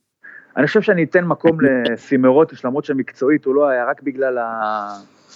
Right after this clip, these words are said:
אתה יודע מה, לא סימרוטיץ', זה דרסיליה. למרות שזה לא היה ל-, יותר מדי זמן, וגם בתוך העונה היחידה שהוא היה בהפועל, זה הייתה בעיקר חצי עונה ראשונה שהוא היה נהדר,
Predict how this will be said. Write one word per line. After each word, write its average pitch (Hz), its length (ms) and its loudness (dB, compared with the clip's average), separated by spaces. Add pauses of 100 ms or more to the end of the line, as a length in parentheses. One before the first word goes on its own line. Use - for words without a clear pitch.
(420)
אתה 147 60 0
יודע 165 80 2
מה, 156 60 0
לא 165 80 2
סימרוטיץ', 135 360 -6
זה 131 60 -6
דרסיליה. 117 540 -2 (540)
למרות 143 200 0
שזה 120 360 0
לא 135 120 4
היה 135 200 4
ל-, 120 140 0 (160)
יותר 120 260 -4
מדי 120 220 0
זמן, 147 320 -2
וגם 123 180 -2
בתוך 117 260 -2
העונה 127 200 -2
היחידה 127 300 -4
שהוא 123 140 -4
היה 123 60 2
בהפועל, 117 360 -2
זה 107 100 -10
הייתה 104 200 -4
בעיקר 117 520 -2 (680)
חצי - 300 -4
עונה 131 180 2
ראשונה 120 420 -2
שהוא 123 180 -2
היה 117 80 0
נהדר, 113 480 0